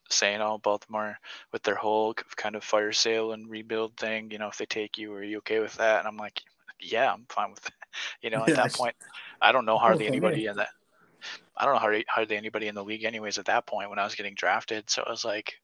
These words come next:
Speaker 1: "I don't have anything against anybody. I'm perfectly A-okay to go wherever, you know, t-, a team wants me." I just wanted to be wanted, you know?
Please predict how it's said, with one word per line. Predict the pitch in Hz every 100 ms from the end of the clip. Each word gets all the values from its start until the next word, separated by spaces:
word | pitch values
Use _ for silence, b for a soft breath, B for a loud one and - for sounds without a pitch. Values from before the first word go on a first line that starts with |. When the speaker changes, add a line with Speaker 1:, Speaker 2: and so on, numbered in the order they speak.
| _ -
Speaker 1:
"I |
don't | 120
have | 113 104
anything | 107 113
against | 104 104 98 98
anybody. | 123 113 101 107
I'm | 107 - _ _
perfectly | - 113 117 113 110
A-okay | 107 - 113
to | 107
go | 104 101 101 101 - _
wherever, | 117 104 104 110 104 _
you | 117
know, | 104 107
t-, | - - _ _ -
a |
team | - 117 104
wants | 87 - -
me." | 98
I | 107
just | 110 110
wanted | 110
to | 104
be | 104
wanted, | 95 90 110 101 - -
you | 98
know? | 101